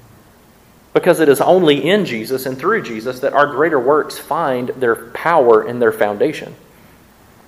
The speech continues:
And so there's not a conflict here between the works of the church and the works of Christ. Rather, the church participates in the work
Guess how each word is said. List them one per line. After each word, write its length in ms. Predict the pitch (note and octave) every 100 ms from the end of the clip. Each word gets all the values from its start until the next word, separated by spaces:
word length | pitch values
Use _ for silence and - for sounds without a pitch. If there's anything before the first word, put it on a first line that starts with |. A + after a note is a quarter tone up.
| _ _ - -
And 100 | D3+
so 320 | E3 C#3+ - - - - - _ _ _
there's 180 | F3 E3
not 160 | G3+ G3
a 40 |
conflict 720 | - F#3+ A#3 G3+ A2 G2+ -
here 240 | - B2 A2
between 640 | C3 - F#3+ F3 A2 A2+ - - - _ _
the 80 | -
works 360 | A#2+ D#3 F3+ -
of 60 | A#2+
the 60 |
church 440 | - F#3+ A#2+ - B2
and 380 | C3 B2 G#2+
the 60 | B2+
works 440 | A#2 D#3 - -
of 220 | - A2+ -
Christ. 560 | F#3 F3+ G#2+ - - - _ _ _ _ _ _ _ _
Rather, 380 | B2 F#3 G3+ C3
the 100 | -
church 380 | - F3+ D#3+ -
participates 920 | - - - A3+ - - G2+ - -
in 120 | A#2+ A#2
the 60 |
work 380 | G2+ G2+ F#2+